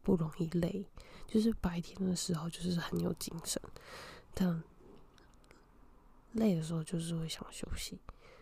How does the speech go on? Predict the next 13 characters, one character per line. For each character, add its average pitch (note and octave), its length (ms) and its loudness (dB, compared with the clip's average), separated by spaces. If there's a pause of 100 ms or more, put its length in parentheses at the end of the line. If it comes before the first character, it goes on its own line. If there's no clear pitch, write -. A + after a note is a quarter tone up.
(380)
但 F#3+ 160 2
是 F#3 160 0 (1120)
尤 G3 120 6
其 F3 140 2
是 F#3 120 0
我 F3 160 2
一 F3 100 0
边 F3 380 0 (100)
运 F3+ 220 8
动 F3 180 2
的 F3 120 0
时 - 180 -6
候， F3 240 -8